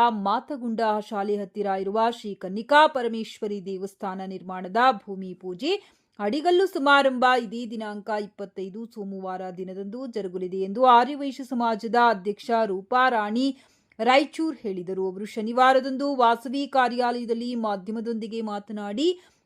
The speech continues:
ಅಂದು ಬೆಳಗ್ಗೆ ಗಂಗೆ ಪೂಜೆ ಪೂರ್ಣ ಕುಂಭದೊಂದಿಗೆ ಶ್ರೀ ನಗರೇಶ್ವರ ದೇವಸ್ಥಾನ ಸಕಲ ವಾದ್ಯ ವೈಭವದೊಂದಿಗೆ ದೇವಸ್ಥಾನ ನಿರ್ಮಾಣದ ಸ್ಥಳಕ್ಕೆ ಹೋಗಲಾಗುತ್ತಿದ್ದು, ಭೂಮಿ ಪೂಜೆಯ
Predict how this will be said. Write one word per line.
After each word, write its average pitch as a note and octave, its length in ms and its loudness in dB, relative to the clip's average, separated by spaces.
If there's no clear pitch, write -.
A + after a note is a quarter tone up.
ಅಂದು F4 300 2
ಬೆಳಗ್ಗೆ F4 420 2
ಗಂಗೆ C#4 420 2
ಪೂಜೆ D4 460 -2
ಪೂರ್ಣ B3+ 400 -4
ಕುಂಭದೊಂದಿಗೆ A#3 760 -2
ಶ್ರೀ A3 240 -8
ನಗರೇಶ್ವರ C4 680 0
ದೇವಸ್ಥಾನ G#3 640 -8
ಸಕಲ A#3 280 -2
ವಾದ್ಯ C4 440 2
ವೈಭವದೊಂದಿಗೆ G#3+ 840 -4
ದೇವಸ್ಥಾನ G3 680 -8
ನಿರ್ಮಾಣದ G#3 580 -4
ಸ್ಥಳಕ್ಕೆ D#4+ 600 4
ಹೋಗಲಾಗುತ್ತಿದ್ದು, G#3 960 -2
ಭೂಮಿ G#3 380 -2
ಪೂಜೆಯ C4 400 0